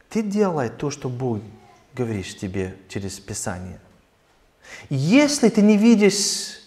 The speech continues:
эффект, ты продолжай делаешь это. Если еще не видишь, продолжай». Самое важное для Бога, чтобы мы были верными.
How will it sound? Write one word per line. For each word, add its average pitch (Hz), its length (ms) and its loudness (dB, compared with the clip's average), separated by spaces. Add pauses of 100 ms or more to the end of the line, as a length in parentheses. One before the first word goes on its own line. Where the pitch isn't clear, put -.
эффект, 254 680 -4 (800)
ты 120 100 -6
продолжай 147 680 -4
делаешь 95 600 -10
это. - 320 -18 (1200)
Если 196 220 8
еще 262 300 8
не 339 180 8
видишь, 208 760 6 (560)
продолжай». 104 680 -4 (1400)
Самое 113 440 -4
важное 123 400 -4
для 98 140 -6
Бога, 117 520 -6 (920)
чтобы 104 300 -6
мы 185 180 -4
были 90 420 -8
верными. 113 720 -8